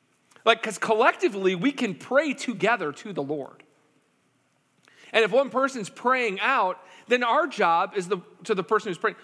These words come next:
like, our job is to listen to them, to listen to the words and go, "Yes, Lord, I agree with this, I agree with this."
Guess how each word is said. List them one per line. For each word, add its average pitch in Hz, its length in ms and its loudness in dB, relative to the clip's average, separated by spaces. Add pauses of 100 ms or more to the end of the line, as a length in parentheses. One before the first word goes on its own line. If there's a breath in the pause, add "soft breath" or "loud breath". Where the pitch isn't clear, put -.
(120)
like, 202 180 0
our 220 80 6
job 247 240 2
is 226 120 -8
to 208 120 -2
listen 302 440 0
to 220 140 -4
them, 139 360 -6 (560 soft breath)
to 208 80 0
listen 220 280 2
to 285 40 -2
the 277 100 0
words 180 520 0 (140 loud breath)
and 156 100 -8
go, 175 80 2
"Yes, 180 280 0
Lord, 190 160 0
I 165 100 2
agree 160 360 0
with 165 140 -2
this, 170 180 -6
I 156 80 -2
agree 147 160 -6
with 147 80 -8
this." 165 220 -6